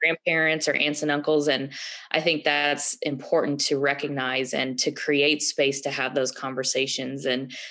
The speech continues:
um, certainly having honest conversations about our history, and also, um, using this as an opportunity to show how, um, to set an example on how we can have dialogue around these issues and,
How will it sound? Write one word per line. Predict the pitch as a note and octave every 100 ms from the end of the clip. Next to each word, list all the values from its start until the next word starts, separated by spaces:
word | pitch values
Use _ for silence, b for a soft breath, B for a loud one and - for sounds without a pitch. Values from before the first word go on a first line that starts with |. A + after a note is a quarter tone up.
| B -
um, | -
certainly | - F3+ E3 D#3+ D3+ C#3+ - _ _ - _ _ -
having | - E3 D#3+
honest | D3+ D#3 D#3
conversations | D#3+ D3+ D#3 D#3 D3+ D#3 D3
about | C#3+ C#3 C#3 C#3
our | C#3
history, | C#3 C#3 - A3+ C4+ - - B B B B _ -
and | D#3+ D3 D3 - -
also, | D3 E3 - D3+ C#3 C#3+ C#3+ -
um, | D3+ C#3 B2+ C3 -
using | D3+ F3 E3+ E3+
this | D3+ D3
as | D3+ C#3+
an | C#3+
opportunity | C3+ C#3 C3+ E3 D3+ D3 C#3 C3
to | - D3 C#3+
show | C#3 - D3 C#3+
how, | C#3 B2+ C3 C3+ B B B -
um, | B2+ A2+ - G2 _ -
to | D3+
set | F3+
an | D#3+
example | D3 D#3 G3+ F#3+
on | C3+
how | D3+ D3
we |
can | C#3+ E3
have | C#3+
dialogue | C3+ C3+ D3+ C3+ C3+
around | C3+ B2+ C#3
these | C#3+ C#3+
issues | C#3+ - C#3+ C#3+
and, | C3+ C3